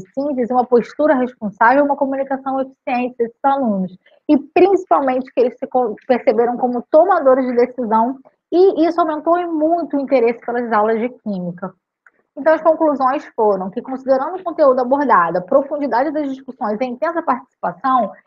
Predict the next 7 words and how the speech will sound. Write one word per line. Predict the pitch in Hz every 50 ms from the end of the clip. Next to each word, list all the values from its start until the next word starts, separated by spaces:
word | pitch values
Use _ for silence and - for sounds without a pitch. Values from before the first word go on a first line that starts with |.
| _ _ _
essa | - 254 262 262 285
é |
uma | 285 277
metodologia | 262 277 277 269 240 254 247 262 262 240 233 269
interessante | 269 254 269 247 247 254 254 - 233 233 233 -
para | - 233
abordar | 233 226 226 240 247 262 240 220 196 202 208 208